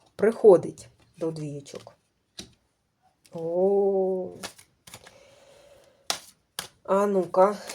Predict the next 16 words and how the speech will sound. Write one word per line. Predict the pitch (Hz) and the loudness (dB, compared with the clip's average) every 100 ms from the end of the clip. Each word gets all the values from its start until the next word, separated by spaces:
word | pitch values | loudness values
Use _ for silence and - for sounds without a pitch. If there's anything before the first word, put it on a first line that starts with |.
| - - - - 202 | -18 -20 -20 -16 -8
у | |
мене | 196 277 277 190 | 0 2 2 2
запитаннячко. | 196 196 190 165 151 151 - - 160 151 151 - _ - _ _ _ _ _ _ _ _ _ _ _ - - _ _ _ - - _ _ - | -2 -2 -4 -6 -8 -12 -16 -14 -16 -16 -18 -20 _ -20 _ _ _ _ _ _ _ _ _ _ _ -20 -20 _ _ _ -20 -20 _ _ -14
Це | - - 214 220 226 214 - - - - _ _ - - _ _ _ _ _ _ _ _ _ _ - _ _ _ - - _ _ _ _ | -10 -4 0 2 2 -2 -10 -20 -20 -20 _ _ -20 -20 _ _ _ _ _ _ _ _ _ _ -20 _ _ _ -20 -20 _ _ _ _
про | - 190 190 | -2 0 0
те, | - 208 202 | 0 0 0
що | 190 - - - 196 190 185 - | -2 -6 -6 -4 0 2 2 -2
у | 185 | -6
нас | 185 180 170 | -2 -2 -4
двієчки | 160 175 190 190 170 - - 190 185 - | -6 -8 -2 0 -2 -6 -8 -2 -2 -2
самі | - - 208 226 311 339 - _ _ - - _ _ _ - - _ - | -8 -4 -2 -2 -2 -4 -8 _ _ -20 -20 _ _ _ -20 -20 _ -12
будуть | 165 170 170 | -6 -4 -4
перебувати | - 175 165 170 160 151 | 2 2 2 2 2 0
в | 151 | -4
такому | - 151 156 156 | -4 -4 -6 -6
стані? | 151 - - 143 143 143 | -8 -8 -6 -4 -6 -12